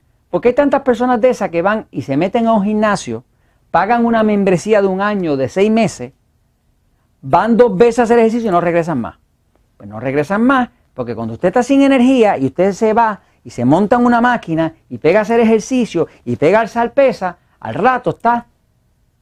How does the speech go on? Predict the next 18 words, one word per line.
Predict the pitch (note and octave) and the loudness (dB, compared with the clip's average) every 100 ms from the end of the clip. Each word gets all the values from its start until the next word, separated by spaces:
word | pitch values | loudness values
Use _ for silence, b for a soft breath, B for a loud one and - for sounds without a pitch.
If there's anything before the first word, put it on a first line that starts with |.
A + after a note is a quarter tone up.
| _ _ | _ _
con | - D3 | -4 0
la | C3 | 2
lengua | D3+ F3+ G3+ | 2 2 0
por | A3 | -2
fuera | - C#4 B3 A#3+ - - | 0 0 2 -2 -8 -14
y | A3+ | -6
sin | D#4+ | -4
energía | E4+ A#3+ F#3+ G3 - _ _ _ | -4 -4 -4 -4 -8 _ _ _
y | - B2+ | -14 -12
se | A2+ | -8
va | G#2 | -6
a | |
rajar. | D#3 G#3+ A#2+ G#2+ _ _ _ _ | -4 -4 -6 -10 _ _ _ _
No | - A#2+ A#2+ | -16 -8 -4
va | F3 | -2
a | |
poder | A#3+ G#3 A3 | 0 0 -2
continuar. | D#3+ A#2 G#2 D2 | -6 -10 -14 -20